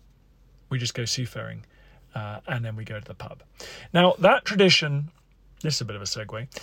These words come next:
that tradition, uh, is despite the worst maritime disaster in British history. That is according to the latest history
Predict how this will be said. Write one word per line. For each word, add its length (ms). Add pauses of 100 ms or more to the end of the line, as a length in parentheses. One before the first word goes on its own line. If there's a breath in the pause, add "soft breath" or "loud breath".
(200 loud breath)
that 240
tradition, 640 (160)
uh, 480 (220)
is 180
despite 760 (160)
the 100
worst 340 (300)
maritime 380
disaster 640 (500 soft breath)
in 260 (240)
British 480
history. 540 (480 soft breath)
That 160
is 100
according 460 (220)
to 420
the 120
latest 640 (440)
history 500